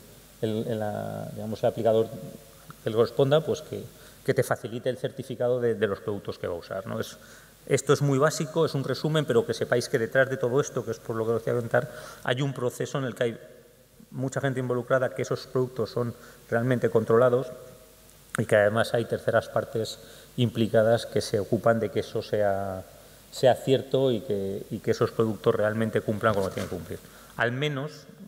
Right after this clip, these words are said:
garantizaremos que lo que se ponga en la carretera, pues, sea, sea coherente, ¿no?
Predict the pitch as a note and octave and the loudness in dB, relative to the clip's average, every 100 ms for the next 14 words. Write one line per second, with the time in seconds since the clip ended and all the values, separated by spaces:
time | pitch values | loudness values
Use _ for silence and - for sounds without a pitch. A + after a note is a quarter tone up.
0 | B2+ A2 G#2 G#2+ A#2 A#2 B2 B2+ - G#2+ | -10 -10 -10 -10 -8 -6 -6 -8 -10 -10
1 | F2+ - - A2 A2+ A2+ G#2+ A#2 A2 C#3+ | -10 -10 -4 -2 0 -2 -4 -4 -4 -6
2 | - - - - - - - G2+ G2 - | -16 -20 -20 -20 -20 -20 -6 -2 -2 -2
3 | A2 G2 F#2 F2 E2+ E2+ E2+ F#2 - - | 0 2 2 0 -4 -8 -12 -16 -14 0
4 | G#2+ F#2+ G2 F2+ F2+ - G2+ | 4 4 2 -4 -4 -8 -8